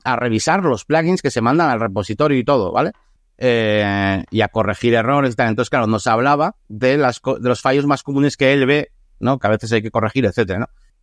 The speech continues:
Y es una charla muy interesante, eh, sobre todo con buenas prácticas de el código, ¿vale? Básicamente, pues, hombre, pues todo lo que es, eh,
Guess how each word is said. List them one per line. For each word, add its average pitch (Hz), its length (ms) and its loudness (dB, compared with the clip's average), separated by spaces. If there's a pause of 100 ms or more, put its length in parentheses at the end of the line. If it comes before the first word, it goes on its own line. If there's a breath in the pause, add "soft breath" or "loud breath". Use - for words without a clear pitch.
(140)
Y 127 60 0
es 135 60 0
una 160 100 0
charla 165 220 0
muy 160 100 2
interesante, 151 880 2
eh, 127 40 0
sobre 120 240 0
todo 131 200 0
con 131 200 -2
buenas 139 260 0
prácticas 139 560 -2
de 131 340 0
el 113 200 -2
código, 95 400 0
¿vale? 117 220 0
Básicamente, 123 580 -2
pues, 107 120 -6
hombre, 123 220 0
pues - 300 -6
todo 120 200 4
lo 120 120 0
que 123 100 0
es, 123 160 -4
eh, 127 220 2